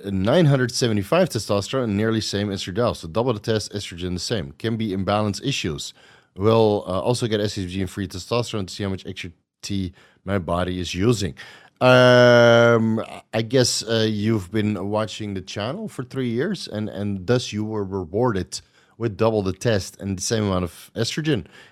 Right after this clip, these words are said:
even though I would say that your estrogen should be a little bit higher if you're top of the reference range on your total testosterone. I would also assume that your estrogen is around forty picograms per milliliter. So,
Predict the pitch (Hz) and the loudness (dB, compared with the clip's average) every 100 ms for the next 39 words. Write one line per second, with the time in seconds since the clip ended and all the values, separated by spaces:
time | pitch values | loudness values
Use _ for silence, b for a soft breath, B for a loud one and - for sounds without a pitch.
0 | - 113 113 110 110 117 - 113 107 101 | -2 0 4 6 6 4 2 2 2 0
1 | - 104 104 104 - 95 92 107 101 117 | -2 -2 -2 -4 -6 -6 -6 -6 -4 -4
2 | 117 117 104 104 110 110 101 - 101 - | -2 -2 -2 -2 -2 -2 -4 -6 -8 -6
3 | 107 101 98 92 92 92 95 87 90 90 | -6 -6 -8 -6 -4 -6 -10 -10 -6 -6
4 | - b b b b - 98 92 98 92 | -8 b b b b -8 -4 -4 -2 -2
5 | 87 85 92 90 - 92 98 90 95 80 | -2 -6 -6 -6 -6 -6 -4 -4 -6 -4
6 | 95 - 92 - 90 85 87 - 87 95 | -6 -6 -10 -8 -8 -8 -10 -10 -10 -10
7 | 85 85 - b b - 92 92 87 - | -10 -10 -12 b b -12 -8 -6 -6 -4
8 | 92 87 85 87 - 85 85 - 85 95 | -4 -4 -4 -8 -8 -10 -10 -8 -6 -2
9 | 98 85 73 - 110 104 92 | -2 -4 -6 -6 0 0 0